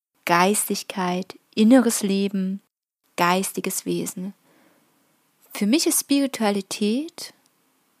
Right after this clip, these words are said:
ein sehr abgedroschener Begriff. Gefühlt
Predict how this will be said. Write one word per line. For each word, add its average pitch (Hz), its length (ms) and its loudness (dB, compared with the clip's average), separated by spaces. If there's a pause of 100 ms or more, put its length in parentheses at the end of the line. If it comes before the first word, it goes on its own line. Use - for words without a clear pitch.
(580)
ein 190 160 0
sehr 214 300 4
abgedroschener 180 680 -6
Begriff. - 640 -12 (920)
Gefühlt 247 760 2